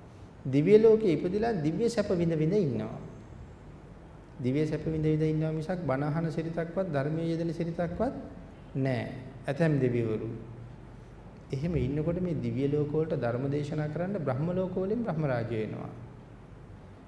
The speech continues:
මහරහතන් වහන්සේලා දිව්‍ය ලෝක වලට වැඩලා ධර්ම දේශනා කරනවා. මුගලන් මහරහතන් වහන්සේම නිතරම දිව්‍ය ලෝකෙ වැඩම කළා. දෙවියන්ට ධර්ම දේශනා කරන්න. අන්න එහෙම රහතන් වහන්සේ නමක් හෝ දිව්‍ය පුත්‍රයෙක් බ්‍රහ්ම රාජයෙක් ඇවිල්ලා ධර්ම දේශනා කරනකොට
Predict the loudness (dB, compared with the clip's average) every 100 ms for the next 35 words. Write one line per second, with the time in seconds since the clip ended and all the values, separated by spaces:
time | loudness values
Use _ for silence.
0 | -4 4 6 8 6 4 4 4 2 4
1 | 4 4 2 2 4 2 2 0 2 2
2 | 2 0 0 0 -2 -2 -6 -6 -8 -8
3 | -10 -12 -14 -16 -16 -18 -18 -18 -18 -10
4 | 0 2 4 2 0 -2 -2 0 2 0
5 | 0 0 0 2 2 4 4 4 4 2
6 | 2 0 -2 -4 -6 -6 -10 -14 -16 -16
7 | -18 -18 -18 -4 0 2 0 -4 -4 -4
8 | -6 -6 -10 -10 -12 -14 -14 -16 -18 -16
9 | -16 -16 -16 -16 -18 2 4 4 2 2
10 | 2 2 4 4 2 0 -2 -2 -2 -2
11 | -2 0 0 -2 2 4 4 2 -4 -10
12 | -12 -14 -10 2 6 8 8 6 2 2
13 | 4 2 4 2 2 2 0 -2 0 0
14 | 2 0 2 2 2 0 -2 -2 -2 0
15 | 0 0 0